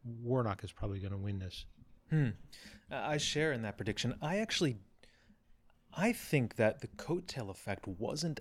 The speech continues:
Speaker 2: as strong as you might indicate. I think, and ju-, and I say that because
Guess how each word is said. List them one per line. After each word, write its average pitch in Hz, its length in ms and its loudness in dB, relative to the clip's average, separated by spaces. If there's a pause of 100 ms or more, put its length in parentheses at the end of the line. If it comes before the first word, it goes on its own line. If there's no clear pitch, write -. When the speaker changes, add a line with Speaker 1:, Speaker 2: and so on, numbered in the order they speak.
(100)
Speaker 2:
as 120 340 0
strong 120 640 -4
as 98 320 -8
you 127 240 2
might 98 320 0 (560)
indicate. 165 580 -2 (680)
I 165 220 4
think, 131 360 0
and 131 100 0
ju-, 175 80 4
and 143 240 0
I 226 100 0
say 220 200 2
that 131 160 0
because 98 480 0